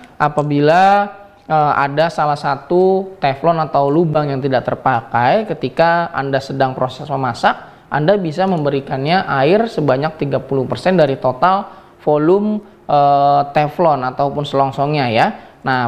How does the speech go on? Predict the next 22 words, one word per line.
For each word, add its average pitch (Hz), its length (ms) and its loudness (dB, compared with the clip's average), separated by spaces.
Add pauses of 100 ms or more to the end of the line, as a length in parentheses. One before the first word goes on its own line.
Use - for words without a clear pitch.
pemirsa 143 320 0
bisa 180 320 2
mengambilnya 151 800 0
dengan 175 480 0 (320)
spons 156 480 -4
ini 151 400 0
ketika, 180 720 0 (320)
eh, 143 560 2
lubangnya 160 560 0
ingin 165 320 -4
digunakan 143 480 -2
kembali 139 480 0
atau 143 320 -2
ada 147 80 0
customer 143 480 -4
yang 139 160 -2
ingin 135 160 0
beli 139 240 4
ya. 131 160 4 (480)
Nah, 120 240 -4
bisa 117 160 -2
menggunakan 147 640 0